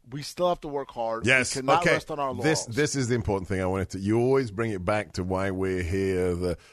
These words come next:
Speaker 2: the stakes involved, why we call this podcast The Battle for sixteen hundred. Uh, you're back in the saddle. You're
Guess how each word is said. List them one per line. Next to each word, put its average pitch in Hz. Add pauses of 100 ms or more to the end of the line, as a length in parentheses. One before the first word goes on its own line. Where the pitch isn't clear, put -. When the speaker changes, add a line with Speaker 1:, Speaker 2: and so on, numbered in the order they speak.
(100)
Speaker 2:
the 92
stakes -
involved, 95
why 98
we 95
call 92
this 90
podcast 87
The 85
Battle 85
for -
sixteen 82
hundred. 82 (380)
Uh, 135
you're 143
back 139
in 120
the 107
saddle. 98 (200)
You're 98